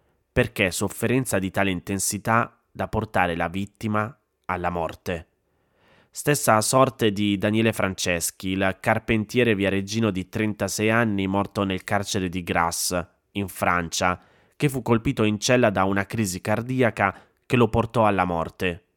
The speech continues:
Il medico del carcere francese è stato ritenuto l'unico colpevole e condannato, mentre fu assolta in secondo grado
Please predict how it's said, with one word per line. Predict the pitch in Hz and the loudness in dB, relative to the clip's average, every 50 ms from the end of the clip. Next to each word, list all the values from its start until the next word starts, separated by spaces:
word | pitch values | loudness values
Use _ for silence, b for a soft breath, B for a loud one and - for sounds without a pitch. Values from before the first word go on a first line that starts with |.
| _ _ _ _ _ _ _ _ _ _ _ | _ _ _ _ _ _ _ _ _ _ _
Il | _ - 110 120 | _ 0 2 6
medico | 131 151 151 123 110 - 107 | 6 6 6 6 4 0 2
del | 98 104 98 | 2 2 0
carcere | - - 120 123 - - 113 104 | 4 2 2 2 4 2 0 2
francese | 95 - 101 98 - - 123 113 117 107 | 2 0 -2 0 2 0 0 2 2 2
è | |
stato | 95 - - 98 95 - 101 | 2 2 0 0 0 0 0
ritenuto | 95 98 - - 104 113 120 110 110 | -2 -2 -2 0 0 0 0 2 2
l'unico | 101 95 98 101 113 127 131 123 107 - 107 98 | 2 2 4 2 4 4 4 2 2 0 -2 -2
colpevole | - 98 95 92 - _ - 98 95 92 92 95 98 98 101 | 0 0 0 0 -2 _ 0 2 2 2 2 2 2 2 2
e | 104 101 | 0 0
condannato, | - 113 110 110 101 107 101 101 101 101 95 92 92 92 - 104 98 98 101 - _ | 0 0 0 2 2 0 0 2 2 2 2 2 0 0 -2 -2 0 0 0 -2 _
mentre | - 131 131 110 - - 101 95 | 0 0 0 0 0 -4 -4 -4
fu | - - | 0 2
assolta | 113 110 107 - - 120 107 95 87 - 104 | 2 2 2 0 0 2 2 2 2 0 -2
in | 98 | -2
secondo | 98 - - 110 104 - 123 120 120 127 | -2 -2 -2 -2 0 0 0 2 2 0
grado | 123 131 131 123 113 110 98 101 98 95 - | 0 2 2 4 4 4 2 2 0 0 0